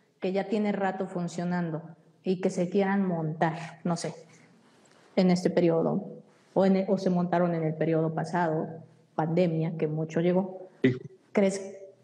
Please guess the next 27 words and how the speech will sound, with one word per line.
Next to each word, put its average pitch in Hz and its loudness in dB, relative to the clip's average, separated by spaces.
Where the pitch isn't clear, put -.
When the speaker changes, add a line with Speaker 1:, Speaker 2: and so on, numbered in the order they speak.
Speaker 1:
que 185 2
llegaron 180 2
tarde? 190 0
¿Crees 196 0
que 185 2
la 175 0
tienen 180 0
más 185 0
complicada? 180 0
¿Tú 254 0
qué 226 2
crees 190 2
de 170 0
eso? 170 -8
Speaker 2:
No, 190 6
yo 269 2
creo 359 4
que, 170 4
mira, 202 6
como 196 2
todo, 277 4
tiene 220 4
sus - -4
pros 175 4
y 202 4
sus - -4
contras. - -12